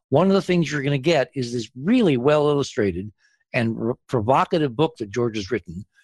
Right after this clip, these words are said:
The True Story of Mars According to History and Legend. And if you go under the, uh, the graphic for the book cover there, you'll find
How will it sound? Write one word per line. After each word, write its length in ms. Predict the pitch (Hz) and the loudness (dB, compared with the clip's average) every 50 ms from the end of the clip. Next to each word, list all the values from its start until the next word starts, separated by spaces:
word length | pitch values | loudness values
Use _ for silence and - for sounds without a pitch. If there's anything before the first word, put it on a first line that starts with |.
| _ _ _ _ _ | _ _ _ _ _
The 80 | - 107 | -6 -6
True 400 | 92 - - - 175 180 185 190 | -6 -4 0 2 2 4 4 2
Story 460 | - - - - 147 139 143 143 135 | 0 -2 -2 0 2 2 2 2 0
of 100 | 135 117 | 0 0
Mars 380 | 120 117 107 101 101 110 110 117 | 0 0 0 0 0 -2 -4 -6
According 340 | 117 - - 107 101 113 | -6 -6 -4 -4 -4 -4
to 60 | 107 104 | -6 -6
History 380 | 92 98 - - - 120 117 127 | -6 -6 -6 -6 -4 -4 -2 0
and 80 | 131 | 2
Legend. 340 | 151 190 202 135 110 90 - _ _ _ _ _ _ _ _ _ _ _ - | 2 2 2 0 -6 -12 -12 _ _ _ _ _ _ _ _ _ _ _ -4
And 380 | 143 147 147 143 143 147 147 143 | -4 -2 0 0 0 0 0 0
if 120 | 139 - | 0 0
you 160 | 156 139 131 - - - | -2 -2 -2 -4 -10 -4
go 180 | - 160 156 165 | 0 2 4 4
under 240 | 208 269 247 233 | 4 2 2 0
the, 300 | 196 151 147 147 139 131 | 0 2 2 2 2 4
uh, 200 | 131 123 120 127 | 4 4 2 0
the 120 | 131 120 113 | -2 -6 -4
graphic 400 | 101 151 160 160 - 147 123 - | 0 2 0 2 0 -2 -6 -4
for 80 | - | -2
the 100 | 127 113 | -2 -2
book 220 | 117 127 196 196 - | 0 0 -2 -2 0
cover 300 | - 117 107 95 95 92 | 0 0 0 0 -4 -4
there, 280 | 87 92 82 80 90 | -4 -6 -6 -6 -8
you'll 220 | 110 113 113 110 - | -8 -6 -6 -6 -4
find 420 | - - 143 151 147 151 151 131 | 0 0 0 2 2 0 -2 -2